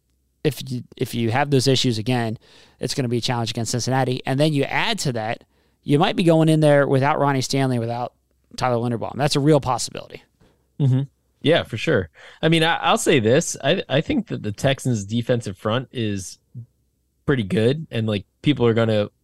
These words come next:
Speaker 2: come to recognize that as the, the year goes on. I, I, I, I know the Texans in general, you know, they're coming off a rough year, and, and there's not high expectations for what they're gonna do this year. But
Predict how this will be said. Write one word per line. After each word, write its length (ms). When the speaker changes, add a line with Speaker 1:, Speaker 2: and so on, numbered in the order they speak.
Speaker 2:
come 180
to 80
recognize 500
that 160
as 160
the, 300
the 100
year 180
goes 240
on. 360
I, 120
I, 280
I, 280
I 60
know 160
the 100
Texans 600
in 140
general, 560
you 100
know, 120
they're 80
coming 240
off 160
a 40
rough 280
year, 320
and, 240
and 480
there's 180
not 180
high 180
expectations 680
for 80
what 160
they're 100
gonna 140
do 160
this 180
year. 220
But 220